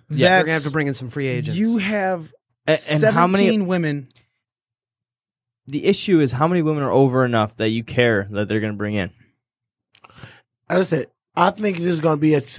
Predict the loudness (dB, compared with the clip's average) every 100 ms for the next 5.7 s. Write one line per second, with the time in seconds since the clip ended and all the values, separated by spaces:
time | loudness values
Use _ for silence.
0 | -18 -10 -4 0 2 0 0 0 0 -2
1 | -2 -4 0 0 0 -2 -2 -4 -4 -6
2 | -6 -8 -8 -8 -10 -6 -2 4 4 4
3 | 2 2 2 4 4 6 4 4 2 2
4 | 2 2 -2 -2 0 0 0 -2 0 -2
5 | -6 -8 -10 0 2 2 -2